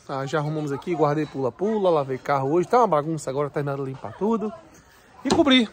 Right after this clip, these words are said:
porque tá chegando aí, tinha um furacão que estava indo pros Estados Unidos, parece que virou pros Açores, virou pro lado de cá, vai chegar uma tempestade tropical. Vamos cobrir a piscina, hoje limpei a água. Olha o estado que já tá cheio de folha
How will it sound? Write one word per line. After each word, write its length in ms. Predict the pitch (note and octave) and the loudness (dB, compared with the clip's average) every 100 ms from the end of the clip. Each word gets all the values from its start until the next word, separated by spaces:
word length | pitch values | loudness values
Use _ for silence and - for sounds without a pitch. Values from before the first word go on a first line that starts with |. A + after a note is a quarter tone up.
| - | -6
porque 440 | F3+ F3 F#3+ G3 F3 - - - - - - - - - | -6 0 2 4 2 -4 -14 -18 -16 -16 -16 -16 -14 -2
tá 100 | E3+ | 0
chegando 380 | - G3+ G#3 G3+ | 2 4 4 4
aí, 100 | F#3+ | 2
tinha 160 | A#3+ | 0
um 60 | B3 | -4
furacão 540 | - A#3 F#3+ - G3 | 0 2 2 2 0
que 100 | G#3+ | -2
estava 380 | - - F3+ F3 | -2 2 4 4
indo 120 | F3+ | 0
pros 220 | F3+ G3+ F3 | -4 -6 -6
Estados 380 | - E3+ D3 | 0 0 0
Unidos, 240 | D3 D#3+ - | -4 -6 -2
parece 280 | D3 D#3+ - | 0 0 -4
que 140 | D3+ | -8
virou 220 | D3+ D#3 | -6 -6
pros 180 | D3+ C3+ | -6 -8
Açores, 420 | B2 - E3 D3+ | -8 -4 -4 -2
virou 240 | D3 F#3+ F3 | -2 0 0
pro 140 | E3 | 0
lado 180 | C#3+ B2+ | -2 -2
de 100 | B2 | -4
cá, 260 | - D#3 | 0 0
vai 200 | C#3+ F#3+ | 4 2
chegar 260 | G3 F3+ F#3+ | 2 -2 -2
uma 100 | F3+ | -2
tempestade 440 | G3 F#3+ E3+ F3 - | -4 -6 -2 -2 -2
tropical. 560 | E3+ - - D#3 F3+ F3 - - - - - - - | -6 -6 -4 -2 -2 -4 -14 -20 -8 -8 -8 -14 2
Vamos 260 | F#3 C#4 | 4 4
cobrir 220 | - A3 B3 | 0 0 0
a 40 | |
piscina, 400 | - - G#3+ G#3 | -2 -6 -2 0
hoje 240 | F#3 F#3+ F#3+ | 2 0 -2
limpei 340 | F#3 F3+ F3 | -4 0 2
a 80 | D#3+ | 4
água. 240 | G3 E3+ C#3+ - - - - - - - | 2 -2 -6 -16 -20 -20 -20 -20 -20 -8
Olha 140 | E3 E3+ | 0 0
o 20 | |
estado 260 | F3 F#3+ F#3 | 2 -2 -2
que 60 | |
já 60 | E3 | -6
tá 160 | E3+ | -4
cheio 220 | D#3 G#3 G#3 | -4 -6 -8
de 80 | |
folha 440 | D3 - G3 E3 | -6 -2 0 -2